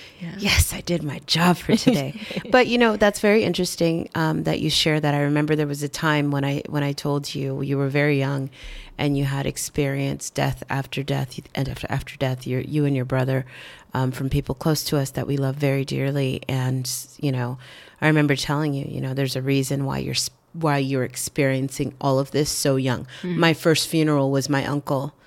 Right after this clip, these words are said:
Speaker 1: Mm.
Speaker 2: my da-, my dad's father, and I was, like, I don't know, seven or eight.
Speaker 1: Mm.
Speaker 2: And then I didn't have another funeral till I was seventeen.
Speaker 1: Yeah.
Speaker 2: So, um, it was very, you know, I,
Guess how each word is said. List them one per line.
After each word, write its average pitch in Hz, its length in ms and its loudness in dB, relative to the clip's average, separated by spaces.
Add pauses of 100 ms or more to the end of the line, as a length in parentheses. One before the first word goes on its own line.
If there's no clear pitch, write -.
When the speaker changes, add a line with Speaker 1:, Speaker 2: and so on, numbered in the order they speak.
(140)
Speaker 1:
Mm. 160 260 -4
Speaker 2:
my 147 140 2
da-, 135 300 -2
my 139 160 0
dad's 131 260 -2
father, 123 560 -4
and 139 160 -2
I 135 140 0
was, 135 420 -2 (260)
like, 127 240 -2 (240)
I 127 60 -2
don't 120 100 0
know, 104 140 -10 (220)
seven 143 420 -4
or 123 140 -4
eight. 151 260 -2 (140)
Speaker 1:
Mm. 165 280 -6
Speaker 2:
And 170 140 4
then 156 80 6
I 170 140 6
didn't 151 140 6
have 139 180 0
another 131 260 2
funeral 127 680 0
till 135 200 -2
I 131 120 -2
was 131 120 -2
seventeen. - 640 -4 (120)
Speaker 1:
Yeah. 180 360 -2 (540)
Speaker 2:
So, 151 480 2 (340)
um, 143 420 0 (220)
it 160 120 6
was 151 240 4
very, 147 420 4
you 160 100 2
know, 139 160 2
I, 139 240 -2